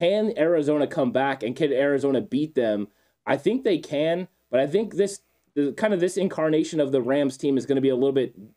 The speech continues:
different 'cause they're playing a little bit more physical, bringing extra offensive linemen on the field.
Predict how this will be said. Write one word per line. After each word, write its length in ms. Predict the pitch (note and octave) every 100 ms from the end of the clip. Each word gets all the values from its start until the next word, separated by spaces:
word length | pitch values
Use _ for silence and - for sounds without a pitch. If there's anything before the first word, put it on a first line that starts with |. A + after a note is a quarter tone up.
| _
different 360 | C#3 C3 D#3 D3
'cause 100 | C#3
they're 100 | B2
playing 240 | - D3+
a 20 |
little 180 | C3+ C#3+
bit 60 | C3
more 140 | B2
physical, 560 | - D#3 D3 C#3+ B2+ - _ -
bringing 280 | D3+ D#3 C3+
extra 340 | D3+ D#3 C#3+
offensive 360 | D3 C#3 C3 A#2+
linemen 360 | C#3 C#3 C#3
on 140 | C3 B2+
the 80 |
field. 480 | - D3+ D3 C#3 A#2+